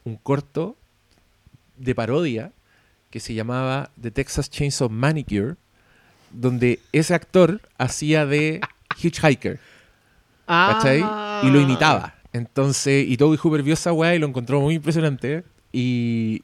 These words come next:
Speaker 1: y le dio un personaje, le construyó este personaje a Bill Moseley, que es un actor, un flaco,
Speaker 2: Sí.
Speaker 1: que después de esta weá se transformó también en un,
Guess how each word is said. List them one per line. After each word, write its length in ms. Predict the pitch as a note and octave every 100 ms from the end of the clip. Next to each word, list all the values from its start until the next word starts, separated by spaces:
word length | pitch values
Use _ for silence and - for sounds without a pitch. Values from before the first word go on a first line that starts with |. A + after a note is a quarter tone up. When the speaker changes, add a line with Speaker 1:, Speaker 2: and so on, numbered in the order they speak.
| -
Speaker 1:
y 120 | A#2
le 100 | A#2
dio 160 | B2+ F3+
un 60 |
personaje, 440 | F#3 - G3 - A2+
le 120 | A2
construyó 420 | A#2+ - A#2+ B2+
este 140 | D#3+ D#3
personaje 460 | D3 D#3+ D#3+ D#3+ -
a 240 | D#3+ F#3+ - _ - _ _
Bill 260 | A#2 D#3+ F#3
Moseley, 400 | D#3 C3 - A2+
que 100 | -
es 60 | A2
un 120 | A2+
actor, 280 | - A2 A2
un 160 | G2
flaco, 400 | - B2 C#3+ A2
Speaker 2:
Sí. 60 | - - - - - _ -
Speaker 1:
que 80 | A#2
después 240 | A2+ D3
de 60 | D#3+
esta 140 | E3
weá 180 | D#3 E3
se 120 | E3
transformó 440 | D3+ C#3+ C3+ C#3
también 300 | D3+ D3+ D#3
en 120 | D3+ D#3
un, 880 | D#3 D#3 D#3 D3+ D3+ D3+ D3+ D3+